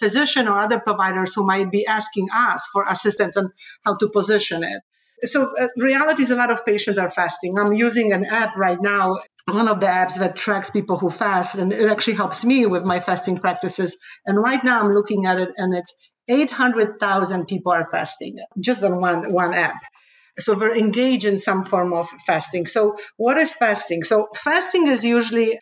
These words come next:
a willful. You do it on purpose. You refrain from eating food for a period of time. So there is different stages of fasting. You know, twelve hours, as we know, we get into the ketosis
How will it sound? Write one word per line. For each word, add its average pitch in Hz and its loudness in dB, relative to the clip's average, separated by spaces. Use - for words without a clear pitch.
a 202 2
willful. 233 0
You 202 4
do 233 2
it 254 4
on 240 0
purpose. 196 -2
You 196 4
refrain 220 0
from 202 0
eating 196 2
food 185 0
for 180 2
a 175 2
period 175 2
of 170 0
time. 170 -4
So 226 0
there 240 4
is 247 0
different 269 0
stages 214 2
of 175 0
fasting. 180 -4
You 180 2
know, 175 -2
twelve 240 -2
hours, 214 0
as 185 -4
we 202 2
know, 196 0
we 196 0
get 202 0
into 196 2
the 180 2
ketosis 202 0